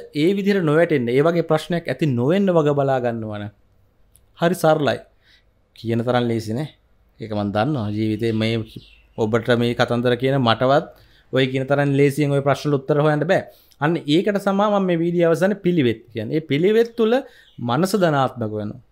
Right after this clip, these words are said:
මනස ධනාත්මක වීම තුළ ඔබට මේවට පහසුවෙන් මුහුණ දෙන්න හැකියාව ලැබෙනවා. අපි ඉන්නේ ඒකයි හදා ගන්නවා. නැත්තම් මේ ගුප්ත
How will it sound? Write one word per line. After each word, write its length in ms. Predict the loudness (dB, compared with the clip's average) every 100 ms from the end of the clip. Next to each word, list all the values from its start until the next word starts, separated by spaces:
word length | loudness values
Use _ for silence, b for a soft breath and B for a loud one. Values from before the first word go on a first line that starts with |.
| _ -2
මනස 240 | 2 2 2
ධනාත්මක 540 | 2 4 2 0 -2
වීම 220 | 0 0 2
තුළ 180 | 2 0 0 B B B
ඔබට 240 | 2 2
මේවට 320 | 4 2 2
පහසුවෙන් 420 | -2 -2 -4 -2 0
මුහුණ 280 | 2 2
දෙන්න 160 | 2 0
හැකියාව 360 | -2 -2 -2 -2
ලැබෙනවා. 240 | -2 -4
අපි 120 | 0
ඉන්නේ 180 | 0 0
ඒකයි 300 | -2 2 2
හදා 280 | 2 2 2
ගන්නවා. 280 | 2 0 -2
නැත්තම් 240 | 2 2
මේ 180 | 4 2 0 -12 b _ _ _ _ _ _ _ -4
ගුප්ත 240 | -4 2